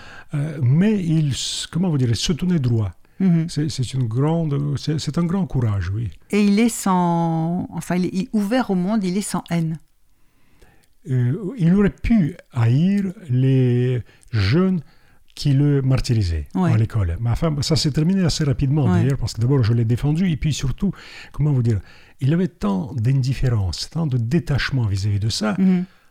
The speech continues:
Speaker 1: que finalement, il ne provoquait plus, il ne vo-, provoquait plus cet afflux de haine.
Speaker 2: Ouais.
Speaker 1: Il était à l'écart de ce monde.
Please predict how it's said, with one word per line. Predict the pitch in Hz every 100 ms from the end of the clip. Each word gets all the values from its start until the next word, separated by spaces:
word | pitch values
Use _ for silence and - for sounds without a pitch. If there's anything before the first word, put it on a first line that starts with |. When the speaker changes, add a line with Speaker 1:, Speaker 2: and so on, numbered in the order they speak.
| _ _
Speaker 1:
que | -
finalement, | 135 156 180 208 170 - - -
il | 160
ne | 139
provoquait | 143 156 156 156 -
plus, | 147 - 170 214 147 - - _ _ _ _ -
il | 127
ne |
vo-, | 143 135 143
provoquait | 147 - 139 120 -
plus | - - 220 214 - -
cet | - - 135
afflux | 139 - - 160
de | 127
haine. | 110 101 87 - -
Speaker 2:
Ouais. | 180 165 - -
Speaker 1:
Il | 139 139
était | 151 202 196 170 156 - - - _ _ _
à | -
l'écart | 151 151 175 98
de | 92
ce | -
monde. | 92 82 78